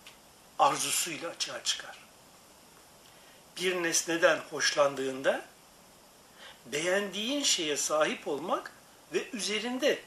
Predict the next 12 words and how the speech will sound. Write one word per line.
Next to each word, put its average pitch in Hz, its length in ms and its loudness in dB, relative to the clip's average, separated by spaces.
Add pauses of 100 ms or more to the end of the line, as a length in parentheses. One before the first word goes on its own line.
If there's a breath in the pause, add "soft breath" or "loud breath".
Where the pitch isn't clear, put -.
(140)
tasarruf 170 500 2
edebilmek 190 760 0
arzusuyla 160 640 4
yaşarsın. - 640 -2 (2750)
Bu 403 360 4 (720)
tüm 480 340 4
mahlukatta 233 840 0 (300)
çok - 320 6
yaygın 147 400 2
bir - 120 -14
duygudur. - 580 -14 (1700 loud breath)
Kimi 285 480 0